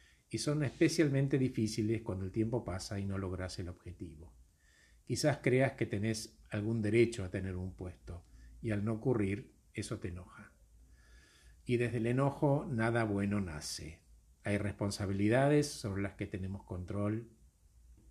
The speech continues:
de ningún tipo. Por lo tanto, mientras seguís tu proceso de búsqueda para reinsertarte en una organización, recomiendo que explores otras opciones con ganas y entusiasmo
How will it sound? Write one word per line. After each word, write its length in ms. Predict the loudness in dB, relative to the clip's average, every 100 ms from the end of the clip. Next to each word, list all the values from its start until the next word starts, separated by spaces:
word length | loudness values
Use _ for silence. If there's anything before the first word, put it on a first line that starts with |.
| -20 -10
de 80 | -8
ningún 340 | -4 -4 -4
tipo. 400 | -8 -14 -16 -20 _ _ _ _ _ _ -12
Por 120 | -8
lo 100 | -2
tanto, 500 | 0 0 0 -2 -2
mientras 360 | -6 -6 -6 -4
seguís 340 | 2 4 4
tu 120 | 0
proceso 480 | -2 -4 -2 -4 -2
de 80 | -4
búsqueda 560 | -4 -6 -6 -4 -4 -4
para 220 | -8 -8
reinsertarte 760 | -8 -10 -10 -6 -2 -2 -4
en 80 | -6
una 160 | -2 -2
organización, 840 | -2 -4 -4 -6 -6 -4 -4 -6 -14 -20 -20 -14 -6
recomiendo 600 | -2 0 2 2 0 0
que 80 | -2
explores 760 | -4 -4 -2 -2 -6 -8 -10 -18 -20 -4
otras 380 | -2 0 -2 -2
opciones 460 | -6 -4 -4 -6
con 200 | -4 -4
ganas 400 | -2 -4 -6 -4 -4
y 20 |
entusiasmo 760 | -2 -4 -4 -8 -8 -8 -8